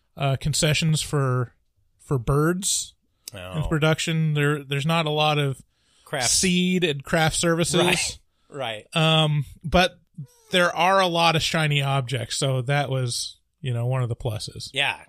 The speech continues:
Speaker 2: No, I, I can understand that. Um, what, what would you say was,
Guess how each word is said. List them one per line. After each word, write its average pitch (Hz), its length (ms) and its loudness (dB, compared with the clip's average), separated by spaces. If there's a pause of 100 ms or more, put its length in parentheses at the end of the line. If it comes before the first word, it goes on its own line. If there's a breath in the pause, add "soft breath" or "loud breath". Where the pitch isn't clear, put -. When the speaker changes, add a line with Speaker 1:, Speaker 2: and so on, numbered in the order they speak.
Speaker 2:
No, 135 220 -4
I, 135 200 -4 (100)
I 160 100 -4
can 170 180 -8
understand 143 520 -8
that. 135 180 -8 (680 loud breath)
Um, 151 480 0 (640)
what, 277 380 0 (840)
what 285 320 0
would 285 180 -2
you 220 180 -2
say 202 600 0
was, 165 480 -4